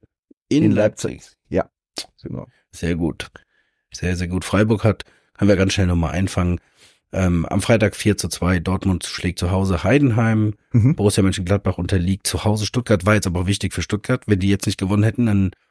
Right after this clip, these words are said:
Speaker 1: und Gladbach kann das vertragen, glaub ich.
Speaker 2: Ja.
Speaker 1: Ähm,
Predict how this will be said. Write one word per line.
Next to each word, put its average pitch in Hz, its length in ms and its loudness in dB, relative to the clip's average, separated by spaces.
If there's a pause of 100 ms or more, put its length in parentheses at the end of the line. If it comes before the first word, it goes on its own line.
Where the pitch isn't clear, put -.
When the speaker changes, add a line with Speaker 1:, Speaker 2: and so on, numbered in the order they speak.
(320)
Speaker 1:
und 101 100 0
Gladbach - 300 0
kann 107 140 2
das 95 100 -4
vertragen, 98 520 -2
glaub 107 240 -2
ich. 123 160 -6 (300)
Speaker 2:
Ja. 101 160 2 (160)
Speaker 1:
Ähm, 98 640 0